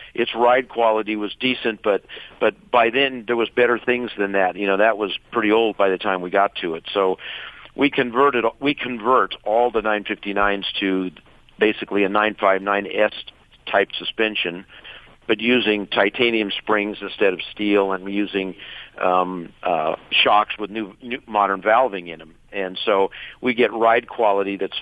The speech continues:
fabulous on a rough road, and, and on a, you know, on a smooth road, we get handling like a, like a race car in terms of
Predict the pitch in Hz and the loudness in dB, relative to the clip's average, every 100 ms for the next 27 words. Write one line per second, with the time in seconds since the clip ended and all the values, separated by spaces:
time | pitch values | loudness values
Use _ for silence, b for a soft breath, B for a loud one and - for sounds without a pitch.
0 | - 113 110 113 104 - 98 95 95 117 | 2 2 2 -2 -4 -2 -2 0 0 0
1 | - 90 82 92 - B B B - 101 | 0 -4 0 -2 -4 B B B -2 2
2 | 98 98 101 104 101 101 98 95 - 110 | 2 -2 -6 -2 2 2 2 0 -2 -2
3 | 92 92 - 90 92 90 - 131 131 101 | 2 0 0 -2 0 -2 0 2 2 2
4 | 98 98 98 95 98 - _ - 110 104 | 4 4 2 2 0 0 _ -4 0 0
5 | 104 101 98 101 98 95 98 95 98 117 | 0 0 0 2 0 2 0 2 2 2
6 | 131 - 85 80 - 95 85 90 | -2 0 0 0 -4 -6 -2 -6